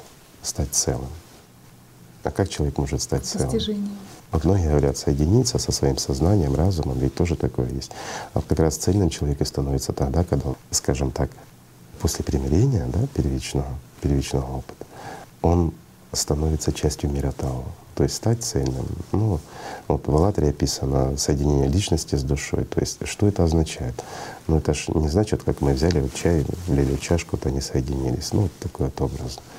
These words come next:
Speaker 1: Это материя. Все равно, если мы будем об этом говорить, мы будем руководствоваться чем? Материей.
Speaker 2: Мгм.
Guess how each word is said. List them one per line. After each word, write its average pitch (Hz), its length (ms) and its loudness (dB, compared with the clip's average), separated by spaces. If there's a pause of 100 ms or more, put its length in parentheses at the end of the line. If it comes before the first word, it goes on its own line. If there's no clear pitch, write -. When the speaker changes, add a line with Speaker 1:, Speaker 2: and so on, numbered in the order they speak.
(220)
Speaker 1:
Это 120 200 2
материя. 95 460 2 (420)
Все - 160 2
равно, 107 260 6 (220)
если 85 340 2
мы 85 120 2
будем 76 260 2
об 71 100 0
этом 73 240 2
говорить, 120 420 4
мы 80 120 4
будем 78 220 2
руководствоваться 92 840 0 (320)
чем? 110 280 2 (220)
Материей. - 560 -2
Speaker 2:
Мгм. 202 260 2